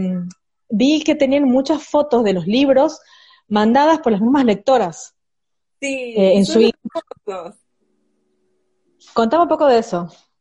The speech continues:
Speaker 2: Bueno, nosotros cuando arrancamos tuvimos, eh, cuando nos mandaron los primeros, la primera tirada de libros,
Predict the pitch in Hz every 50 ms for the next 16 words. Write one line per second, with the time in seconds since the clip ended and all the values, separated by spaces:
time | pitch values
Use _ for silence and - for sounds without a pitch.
0 | _ _ _ _ _ _ _ _ _ _ _ _ _ - 208 196 185 185 175 180
1 | 196 196 196 240 214 - 254 254 254 233 220 214 214 214 208 208 208 208 220 220
2 | 214 247 247 254 262 269 277 277 277 240 214 214 214 214 220 214 214 214 214 214
3 | 214 - _ _ _ - - 180 180 180 180 175 165 170 175 - - _ _ _
4 | _ _ - 190 170 170 185 175 185 180 185 170 175 180 208 220 233 247 233 226
5 | 240 - 220 226 208 214 220 214 220 220 214 214 - 175 175 175 175 175 185 202
6 | 208 208 - 196 185 196 196 208 208 214 208 202 196 185 190 202 214 220 233 226
7 | 233 247 247 247 - _